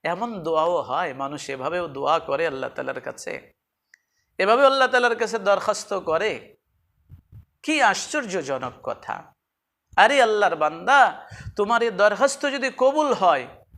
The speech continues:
তোমার এটা যদি মঞ্জুর হয়, লা তুতিকুহু, অথবা নবীজি বলেছেন লা তাস্তাতিউহু, তুমি সহ্য করতে পারবে না,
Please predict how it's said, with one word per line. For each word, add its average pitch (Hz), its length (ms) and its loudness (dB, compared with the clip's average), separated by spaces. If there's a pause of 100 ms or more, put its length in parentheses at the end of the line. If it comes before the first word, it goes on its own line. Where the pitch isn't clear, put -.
(280)
তোমার 156 240 -4
এটা 160 220 -4
যদি 147 200 -10
মঞ্জুর 143 680 0
হয়, 185 380 6 (500)
লা 143 200 -2 (100)
তুতিকুহু, 147 1000 -10 (220)
অথবা 214 360 2
নবীজি 185 360 -4
বলেছেন 170 380 -4
লা 156 260 0
তাস্তাতিউহু, 214 1300 -2 (240)
তুমি 156 160 -10
সহ্য 247 440 -2
করতে 269 320 -2
পারবে 269 320 2
না, 107 320 -8